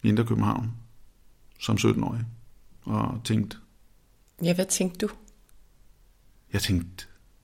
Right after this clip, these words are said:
Speaker 1: "Hun tager fejl.
Speaker 2: Ja.
Speaker 1: Det kan simpelthen ikke være rigtigt. Jeg synes godt, jeg kunne se noget." Jeg gik ned på, på Strøget og gik rundt. Jeg kunne godt se, der var mennesker, og jeg kunne godt se, der var butikker.
Speaker 2: Mm.
Speaker 1: Det, jeg ikke vidste, var, at jeg kunne se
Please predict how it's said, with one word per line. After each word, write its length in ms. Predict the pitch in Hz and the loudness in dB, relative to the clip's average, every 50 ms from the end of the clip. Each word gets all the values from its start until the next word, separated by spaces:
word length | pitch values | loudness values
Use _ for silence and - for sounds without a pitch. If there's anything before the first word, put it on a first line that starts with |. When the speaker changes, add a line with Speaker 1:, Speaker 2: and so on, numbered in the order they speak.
| - - - _ - - - - | -20 -20 -20 _ -20 -20 -20 -4
Speaker 1:
"Hun 160 | - - 90 | 2 2 2
tager 160 | - - 73 | 4 2 2
fejl. 220 | - - - 85 82 - - - - - - - - - - _ - _ - - - _ 196 | 2 2 0 0 -2 -6 -12 -20 -20 -20 -20 -20 -20 -20 -20 _ -20 _ -20 -20 -20 _ -12
Speaker 2:
Ja. 60 | 185 | -12
Speaker 1:
Det 60 | 190 196 214 - - - - | -12 -12 -14 -18 -20 -2 2
kan 100 | - 107 | 4 6
simpelthen 120 | 101 104 110 | 8 8 8
ikke 140 | 131 131 113 | 8 6 6
være 100 | - 117 | 2 2
rigtigt. 240 | 143 - - - - - - - - - - - | 0 0 -4 -8 -8 -14 -20 -20 -20 -20 0 4
Jeg 100 | - 131 | 6 6
synes 160 | - - 131 - | 8 6 4 6
godt, 180 | - 123 - | 4 2 2
jeg 60 | - 175 | 2 0
kunne 80 | - | 2
se 120 | 180 - - | 0 2 0
noget." 180 | - 175 196 - - - - - - - - _ - - - - _ _ _ _ _ _ _ _ - _ - - - - - - - - - | 0 -2 -2 -4 -10 -18 -18 -20 -20 -20 -20 _ -20 -20 -20 -20 _ _ _ _ _ _ _ _ -20 _ -20 -20 -20 -20 -20 -20 -6 6 6
Jeg 80 | 131 | 8
gik 120 | 135 143 139 | 8 8 8
ned 120 | 160 170 | 6 6
på, 440 | 165 170 156 139 127 117 110 104 110 113 113 - - - - - - - - | 8 6 8 8 8 8 8 6 2 0 -4 -8 -14 -16 -18 -20 -20 -16 0
på 80 | - 127 | 0 2
Strøget 280 | 123 - 165 - - | 4 4 2 2 2
og 80 | 190 170 | 0 2
gik 180 | - 151 143 190 | 2 2 2 2
rundt. 240 | 214 208 214 - - - - _ - - - _ - | -2 -4 -4 -10 -16 -20 -20 _ -20 -20 -20 _ 0
Jeg 100 | 160 160 | 0 2
kunne 180 | 160 - 113 | 4 4 6
godt 160 | 113 110 151 - | 6 6 4 4
se, 140 | - 220 | 2 2
der 100 | - 180 | 2 2
var 80 | 175 175 | 2 4
mennesker, 340 | 165 160 165 180 180 - 180 | 4 4 2 2 2 0 2
og 60 | 143 | 2
jeg 40 | 120 - | 4 4
kunne 80 | 160 | 4
godt 80 | 165 165 | 4 4
se, 80 | - | 4
der 60 | 175 175 | 2 0
var 60 | 160 | 0
butikker. 320 | 165 160 - 175 175 180 - - - - - - _ _ | 0 0 0 0 -2 -2 -8 -18 -20 -20 -20 -20 _ _
Speaker 2:
Mm. 340 | 196 180 175 170 170 165 165 160 - - - - - - - - - - | -6 -4 -2 -4 -4 -6 -10 -12 -16 -18 -18 -16 -16 -16 -16 -16 4 8
Speaker 1:
Det, 80 | 135 | 10
jeg 160 | 127 139 190 - | 10 10 8 6
ikke 240 | 202 226 220 220 | 4 4 6 6
vidste, 280 | 135 117 110 113 113 107 | 6 6 6 4 4 2
var, 240 | - - - - - - - - - - - - - - - - - - - - - - - - - | 0 0 0 -2 -8 -14 -18 -20 -20 -20 -20 -20 -20 -20 -20 -20 -20 -20 -20 -20 -20 -20 -20 0 0
at 140 | 101 98 107 | 0 4 6
jeg 140 | 104 90 | 4 4
kunne 140 | - 117 110 | 6 4 4
se 340 | - - 127 117 - - | 6 6 4 4 2 -2